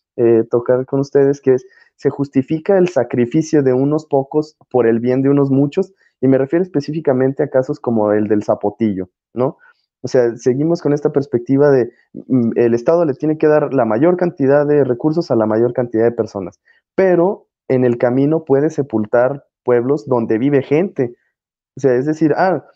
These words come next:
bueno, si ahí hay, vamos a decir, eh, tres personas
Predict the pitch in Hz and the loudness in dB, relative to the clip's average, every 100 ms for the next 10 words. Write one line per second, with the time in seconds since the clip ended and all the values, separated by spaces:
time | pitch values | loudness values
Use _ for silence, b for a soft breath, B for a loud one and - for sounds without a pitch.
0 | _ - 160 156 147 131 127 139 165 156 | _ -2 0 0 2 2 4 4 2 2
1 | 165 170 135 139 139 113 107 113 104 - | -2 -4 -4 -4 -4 -4 -2 -4 -4 -8
2 | _ _ 123 120 117 143 156 160 151 147 | _ _ 0 0 2 0 0 0 0 -2
3 | 127 120 | -2 -4